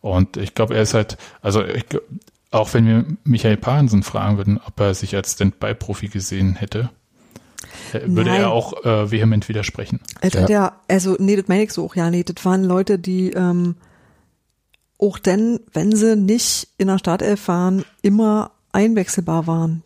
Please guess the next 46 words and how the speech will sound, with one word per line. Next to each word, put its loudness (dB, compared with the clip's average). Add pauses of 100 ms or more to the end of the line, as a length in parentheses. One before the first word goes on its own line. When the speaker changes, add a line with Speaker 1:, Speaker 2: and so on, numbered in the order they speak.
Speaker 2:
jederzeit. -2
Also 2
die 2
halt 2
einfach, 0
ähm, 2 (840)
immer 2
ein 4
muted, 0
konstantes -2
Niveau 0
Speaker 1:
Ja. -2
Speaker 2:
hatten. -4 (180)
Und 0
das -2
meine 2
ich -2
Speaker 1:
Ja. -4
Speaker 2:
damit. -2 (240)
Speaker 1:
Ja, -20 (460)
das -4
stimmt. 0 (600)
Speaker 3:
Einerseits 2
das 0
und -6
was -2
auch, -6
äh, 2
auch -2
im -2 (140)
Chat -2
gerade 0
noch 0
angemerkt 0
wurde, 2
ist, -2
dass 0
es, 0
glaube 2
ich, 2
auch 0
fürs, -2
fürs, 0
äh, 0
für 0
die 0